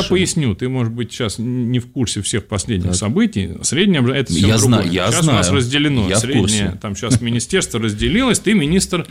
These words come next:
Speaker 2: образования и науки, с школой ты не занимаешься, вот все-таки что, что здесь? Ну, хорошо, если ближе, школа, хорошо,
Speaker 1: Нет, мне
Speaker 2: школа.
Speaker 1: ближе, да, высшее действительно
Speaker 2: Хорошо.
Speaker 1: образование, это правда, но,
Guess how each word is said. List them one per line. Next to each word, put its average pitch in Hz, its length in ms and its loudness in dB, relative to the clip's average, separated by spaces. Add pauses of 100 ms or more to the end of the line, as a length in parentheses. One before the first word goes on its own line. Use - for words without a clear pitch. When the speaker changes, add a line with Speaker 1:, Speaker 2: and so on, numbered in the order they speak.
(160)
Speaker 2:
образования 143 720 4
и - 20 4
науки, 170 420 4
с - 120 -6
школой 170 420 0
ты 135 160 0
не 117 160 2
занимаешься, 143 680 0
вот 120 220 -2 (220)
все-таки 139 360 -6
что, 147 320 -4 (680)
что - 260 0
здесь? 127 460 2 (180)
Ну, 147 80 0
хорошо, 208 360 4
если 120 200 2
ближе, 143 380 2
школа, 104 400 2
хорошо, 120 280 2
Speaker 1:
Нет, 87 120 0
мне 104 100 4
Speaker 2:
школа. 120 100 4
Speaker 1:
ближе, 120 200 6
да, 107 180 4
высшее 98 360 0
действительно 85 360 -2
Speaker 2:
Хорошо. 113 160 2
Speaker 1:
образование, 117 320 4
это 90 120 -2
правда, 120 480 2
но, 98 420 4